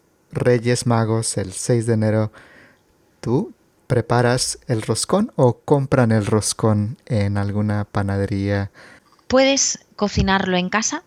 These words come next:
Speaker 2: aunque creo que no es lo más habitual. Lo más habitual es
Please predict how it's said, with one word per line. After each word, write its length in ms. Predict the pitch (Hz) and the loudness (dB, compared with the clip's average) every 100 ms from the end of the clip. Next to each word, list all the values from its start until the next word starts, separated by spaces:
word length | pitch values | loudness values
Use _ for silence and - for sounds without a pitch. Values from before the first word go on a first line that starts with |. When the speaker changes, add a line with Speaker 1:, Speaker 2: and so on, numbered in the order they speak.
| _ - | _ -4
Speaker 2:
aunque 280 | 226 226 | -2 -2
creo 560 | - 254 269 285 330 359 _ | -2 0 2 2 0 -4 _
que 160 | 202 190 | 0 4
no 380 | 190 196 196 | 4 4 4
es 300 | 190 202 - | 4 2 0
lo 160 | 175 170 | 2 2
más 340 | 175 202 - - | 2 0 -2 -4
habitual. 600 | 170 156 - 156 147 151 _ _ - - - _ | -2 -2 -2 -4 -4 -10 _ _ -20 -20 -20 _
Lo 160 | 185 | 0
más 260 | 175 175 - | 2 0 0
habitual 600 | 185 185 214 226 262 277 - | -2 -2 -6 -6 -6 -8 -6
es 560 | 170 170 170 - - | -4 -4 -4 -8 -10